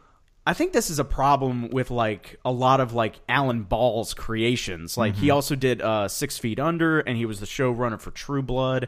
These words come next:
Speaker 2: Mm-hmm.
Speaker 1: Like, a lot of, you know, like, really, like, overly cynical dialogue and, um,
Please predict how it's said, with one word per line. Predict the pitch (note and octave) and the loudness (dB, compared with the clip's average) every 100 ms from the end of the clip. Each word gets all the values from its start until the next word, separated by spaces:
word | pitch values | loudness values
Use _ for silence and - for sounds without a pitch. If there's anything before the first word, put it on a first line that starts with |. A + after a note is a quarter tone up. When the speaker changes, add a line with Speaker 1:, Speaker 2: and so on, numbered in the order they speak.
| - | -4
Speaker 2:
Mm-hmm. | A2 A2 D#3+ - - _ _ | -6 -4 -8 -12 -20 _ _
Speaker 1:
Like, | - C#3+ - | -4 -4 -4
a | D3 | -4
lot | D3 E3+ F#3 | 2 2 4
of, | F3 | 2
you | F3+ | 2
know, | D3+ A2+ | 0 0
like, | G#2 A2 G#2 - - | -2 -4 -6 -10 -16
really, | B2 C3 G3 A3 G#3 E3 C3 | -12 -4 -2 2 2 2 0
like, | B2 G#2 - - _ _ _ _ - | -2 -4 -6 -20 _ _ _ _ 2
overly | E3 G3 F#3+ E3+ C3+ A#2 | 4 6 6 6 4 0
cynical | - - C3 C#3 C#3+ D#3 C#3 C#3 B2+ - | -2 -2 0 0 2 2 4 2 -2 -6
dialogue | G#2+ G2 A#2+ C3+ C#3 D3 D3 D3 C#3+ C#3+ | -2 2 4 2 2 4 4 2 -2 -6
and, | B2 A#2+ A#2 A2+ A2 A2 G#2 _ _ - | -4 -2 0 -2 -4 -8 -10 _ _ -4
um, | A2+ G#2+ G#2 G2+ F#2+ | -2 0 -2 -4 -10